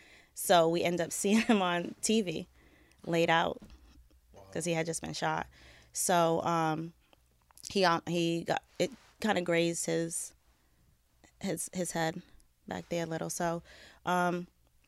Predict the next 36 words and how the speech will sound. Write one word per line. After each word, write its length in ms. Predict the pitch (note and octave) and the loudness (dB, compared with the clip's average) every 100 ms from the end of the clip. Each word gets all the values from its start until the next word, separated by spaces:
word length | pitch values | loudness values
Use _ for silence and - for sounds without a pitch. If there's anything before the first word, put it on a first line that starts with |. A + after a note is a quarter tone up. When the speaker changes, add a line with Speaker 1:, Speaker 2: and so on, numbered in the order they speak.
| _ _ _ - - F3 | _ _ _ -20 0 4
Speaker 1:
after 260 | G#3 G#3 | 4 4
that, 380 | F3 D3+ D#3+ G3+ _ - _ _ _ _ - - _ _ _ _ _ _ _ _ _ _ _ _ | 4 6 6 4 _ -20 _ _ _ _ -20 -20 _ _ _ _ _ _ _ _ _ _ _ _
I 180 | F#3 G#3 | 6 8
noticed 420 | F#3+ E3 D#3 - | 6 4 2 -4
a 40 | - | -6
change. 580 | - C#3 - - - - - - | -6 -6 -8 -10 -10 -12 -18 -14
You 120 | F3 | -8
know, 160 | E3 D#3 | -6 -4
I, 100 | E3 - | -6 -6
I 120 | E3 | -6
noticed 280 | F3 E3+ D#3+ | -4 -4 -4
a 40 | F3+ | -8
change, 280 | - D#3+ D#3 | -6 -4 -2
and 100 | D#3+ | -2
I 60 | |
didn't 240 | D#3+ D#3 E3 | -2 -2 -2
know 320 | D#3 D#3 D#3+ - - - | -2 -4 -6 -12 -20 -4
where 120 | E3 | 0
it 60 | D#3 | 0
was 120 | D#3 | 0
coming 240 | - D#3 D3+ | -4 -4 -6
from, 200 | - - | -8 -6
really. 160 | - | 0
I, 160 | E3 F#3 - | 2 2 2
I 60 | |
couldn't 260 | G#3 C4 G#3+ | 0 0 0
pinpoint 420 | G#3 F3 - - | -4 -4 -8 -10
it, 100 | - - - - - - - - - | -10 -16 -20 -20 -20 -20 -20 -14 -6
you 100 | E3+ | -4
know. 220 | D#3 E3 - - | -4 -10 -16 -18
So 280 | - - F3+ | -6 2 4
as 240 | - F#3 - | 4 2 2
far 280 | G3 G3 | 4 6
as 360 | F#3+ F3+ F3 E3+ - | 6 6 4 2 -8
knowing 600 | - F#3 F#3 F#3 F3 E3+ | -6 0 2 2 2 2
when, 440 | E3+ E3 E3+ G3 | 2 2 0 -4